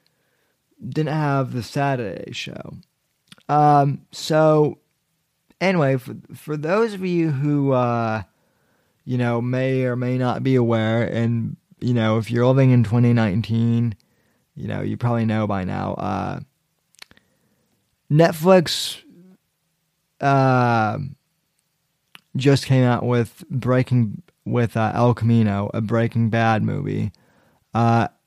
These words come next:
so it's the sequel to the Breaking Bad television show with Bryan Cranston a-, and Aaron Paul, right? And, um, I,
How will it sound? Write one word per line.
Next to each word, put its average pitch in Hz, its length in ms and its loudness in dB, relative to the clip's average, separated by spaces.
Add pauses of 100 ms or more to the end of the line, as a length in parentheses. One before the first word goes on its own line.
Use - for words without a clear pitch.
(280)
so 139 480 4
it's 139 300 0
the 139 120 -2
sequel 156 1040 4
to 127 800 6 (560)
the 127 100 -2
Breaking 135 360 2
Bad 120 460 2
television 117 680 0
show 113 360 -2
with 110 240 -4
Bryan 110 340 -2
Cranston 120 600 0
a-, 101 360 -10
and 107 160 -4
Aaron 101 400 -6
Paul, 110 560 -6
right? 110 340 -2 (1400)
And, 147 460 6
um, 127 880 2 (2750)
I, 156 200 2